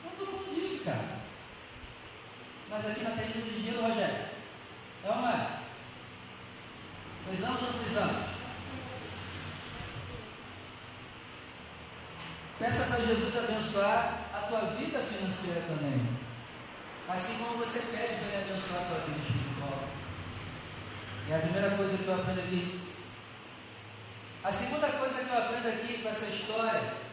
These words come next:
é que Jesus vai usar aquele que é generoso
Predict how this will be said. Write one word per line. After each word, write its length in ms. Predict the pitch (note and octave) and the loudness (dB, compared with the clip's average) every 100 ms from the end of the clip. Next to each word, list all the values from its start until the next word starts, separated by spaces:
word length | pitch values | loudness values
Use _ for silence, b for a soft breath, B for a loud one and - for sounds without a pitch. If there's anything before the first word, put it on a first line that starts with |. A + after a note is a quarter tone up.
| - - - - | -10 -12 -6 -2
é 80 | |
que 180 | - - | 0 2
Jesus 640 | A#3+ A#3 - C#4 D#4 - B3 | 2 2 2 0 0 0 2
vai 240 | B3 B3 A3+ | 2 2 0
usar 800 | - G3 F#3+ E3 - - - - - - - - - - - - | 2 4 6 6 6 4 0 -4 -10 -12 -12 -12 -12 -12 -12 -2
aquele 540 | A3 A3 B3+ C#4+ C#4 | 4 4 4 0 -2
que 80 | C4+ | -2
é 160 | B3 B3 | 0 2
generoso 1000 | - D4+ D#4 A#3 A#3+ - - - B2+ | 2 2 4 6 6 6 4 4 4